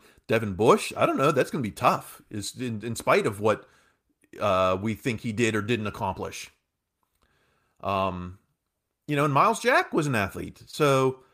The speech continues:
I don't know if we've got the guys at inside linebacker. It's impossible to predict it at this point. Do you think we need a vet starter? I mean, yeah, let's go, uh,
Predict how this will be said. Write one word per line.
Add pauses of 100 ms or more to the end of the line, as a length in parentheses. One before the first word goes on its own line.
(560)
I
don't
know
if
we've
got
the
guys
at
inside
linebacker.
It's
impossible
to
predict
it
at
this
point. (300)
Do
you
think
we
need
a
vet
starter?
I
mean, (960)
yeah,
let's
go,
uh,